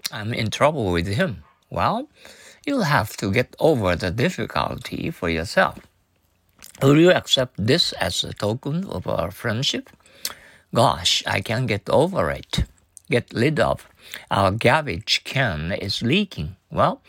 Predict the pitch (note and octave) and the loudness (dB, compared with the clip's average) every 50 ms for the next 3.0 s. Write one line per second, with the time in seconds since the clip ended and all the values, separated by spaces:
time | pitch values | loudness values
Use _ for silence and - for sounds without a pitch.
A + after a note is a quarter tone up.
0 | - - - - - _ - F3+ - - - G#2+ B2 D3+ D#3 - - - - - | -20 -20 -20 -20 -14 _ -2 -2 -2 0 0 0 2 2 4 2 2 2 2 -2
1 | - - - - - - - _ _ _ _ _ - - - A3+ A#3 F#3+ B2+ - | -6 -6 -8 -12 -16 -18 -20 _ _ _ _ _ -6 -2 0 2 2 2 0 -2
2 | - - - - - - - - - - A2+ B2 D3+ E3+ - - G#2+ G2+ - | -4 -6 -10 -16 -16 -10 -10 -8 -4 0 2 2 2 2 0 -2 -2 -2 -2